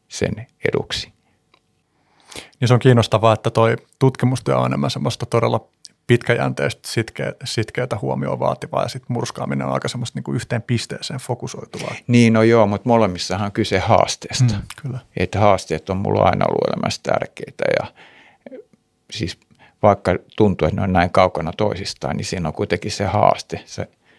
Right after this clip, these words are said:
Speaker 1: sä teet sen tutkimuksen tietystä aiheesta, se on haaste, ja sitten sä teet sen urheilusuorituksen, on se sitten sadan kilometrin juoksu tai murskaat niitä levyjä, niin se on se haaste.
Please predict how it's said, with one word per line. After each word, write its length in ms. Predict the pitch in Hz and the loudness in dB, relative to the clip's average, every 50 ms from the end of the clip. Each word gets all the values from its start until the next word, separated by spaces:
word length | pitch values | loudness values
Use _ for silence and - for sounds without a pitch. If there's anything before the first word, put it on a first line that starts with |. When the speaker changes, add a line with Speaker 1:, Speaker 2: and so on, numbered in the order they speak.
| _ - | _ -10
Speaker 1:
sä 100 | - 110 - | -10 -6 0
teet 200 | - 95 85 - | 2 2 2 2
sen 160 | - - - - | 0 -4 -4 -4
tutkimuksen 580 | 123 127 - - - 107 107 101 - 98 95 | -4 -4 -4 -6 -8 -8 -8 -6 -6 -6 -4
tietystä 460 | - - 98 98 - - - - - | -2 -2 -2 -2 -4 -8 -2 0 2
aiheesta, 420 | 92 95 95 90 - - - - - | 2 2 0 -2 -4 -6 -8 -10 -8
se 140 | - - - | -6 -4 -2
on 140 | 98 98 | -2 -2
haaste, 580 | 95 104 110 101 - - - - - 76 - - _ _ _ _ _ _ - | 0 2 2 2 2 0 -2 -4 -4 -4 -4 -6 _ _ _ _ _ _ -6
ja 120 | - 87 | -4 -2
sitten 460 | - - 87 - _ _ - 85 - - _ _ _ _ _ _ - | -2 -2 -4 -4 _ _ -2 -2 -2 -2 _ _ _ _ _ _ -12
sä 60 | 107 | -8
teet 240 | - - 92 95 - | -6 -4 -4 -4 -4
sen 220 | - - 104 104 - - | -4 -4 -4 -6 -6 -6
urheilusuorituksen, 1080 | 110 98 90 85 80 - - - - - - - - - - - - - - - - | -6 -6 -6 -6 -6 -6 -6 -4 -2 0 0 0 -2 -4 -6 -8 -10 -8 -6 -4 -4
on 80 | 92 | -4
se 140 | 87 90 95 | -4 -6 -8
sitten 180 | - - - - | -8 -10 -10 -4
sadan 300 | - 101 95 90 90 90 - | 0 0 0 0 -2 -4 -6
kilometrin 500 | 92 85 76 71 - - - - 92 92 | -6 -6 -6 -6 -8 -8 -8 -6 -4 -2
juoksu 520 | 101 - - - - - - - - _ _ _ _ _ _ _ | 0 0 0 0 -2 -6 -8 -10 -10 _ _ _ _ _ _ _
tai 160 | - - 101 92 | -4 -2 -2 -2
murskaat 640 | 87 95 95 92 - - - - - - - - _ _ _ _ _ _ _ _ _ _ _ | -2 -2 -4 -4 -4 -4 -2 0 0 0 0 -4 _ _ _ _ _ _ _ _ _ _ _
niitä 300 | 110 - - - - 98 | -10 -10 -6 -4 -2 0
levyjä, 400 | 101 95 90 - - 50 50 - - - _ _ _ _ _ _ | 0 0 0 -2 0 0 0 -2 -2 -6 _ _ _ _ _ _
niin 100 | - - | -10 -8
se 120 | - - - 50 | -4 -4 -4 -2
on 80 | - | -2
se 100 | 92 98 | -2 -2
haaste. 500 | 95 92 90 50 - - - - - - | 0 2 2 0 0 -2 -8 -12 -16 -20